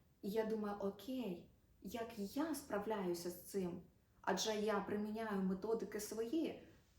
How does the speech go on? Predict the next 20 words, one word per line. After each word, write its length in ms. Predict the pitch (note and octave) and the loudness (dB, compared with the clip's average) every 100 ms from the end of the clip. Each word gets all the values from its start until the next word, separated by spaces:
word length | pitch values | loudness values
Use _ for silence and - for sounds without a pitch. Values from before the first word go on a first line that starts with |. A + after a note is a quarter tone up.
| - - - - - - - | -20 -20 -20 -20 -20 -18 -2
І 120 | G#3 | 4
от 200 | G#3 G3+ | 4 6
тоді 340 | F3+ F3 G#3 C#4+ | 2 2 4 4
я 140 | B3+ | 4
змогла, 720 | G3+ F#3+ G#3 A3 C#4 A3+ F3 G#3 | 2 0 2 4 6 4 0 -2
ну, 280 | F#3+ F3+ G3 - - - | -2 -2 -6 -10 -12 -8
да, 340 | F#3+ G#3 A3 | -4 -2 -2
записати 500 | F#3+ F#3 F3 F3+ E3+ | -2 -2 -2 -2 -2
це 160 | - E3+ | -6 -6
відео, 320 | G#3+ A#3+ F3 | -2 0 0
дати 260 | E3+ E3+ | 0 -2
цю 160 | E3+ F3+ | -4 -6
інформацію, 640 | E3+ F3 F3 G3 G3+ F3 F#3 | -6 -4 -2 -2 -4 -8 -6
тому 260 | F#3 F3+ | -4 -4
що 220 | F#3 - G2 - - - - - - - - | -6 -8 -10 -12 -14 -20 -20 -20 -20 -16 -10
я 200 | F#3+ F#3 | -6 -4
говорила, 880 | F3 F#3 E3+ F3+ F#3+ F#3 F3 F3+ - - - _ - - - - - - _ - - - - - | -2 0 2 2 2 0 0 -2 -8 -16 -20 _ -20 -20 -20 -20 -20 -20 _ -20 -20 -20 -20 -10
говорила 680 | F3+ G3 G3+ G3+ F#3 F3+ - - - - - - _ - - | 0 2 4 2 4 2 0 -10 -20 -20 -20 -20 _ -12 0
так, 320 | G#3 B3 - - | 2 2 2 2
як 400 | F3 F3 - | 2 2 -4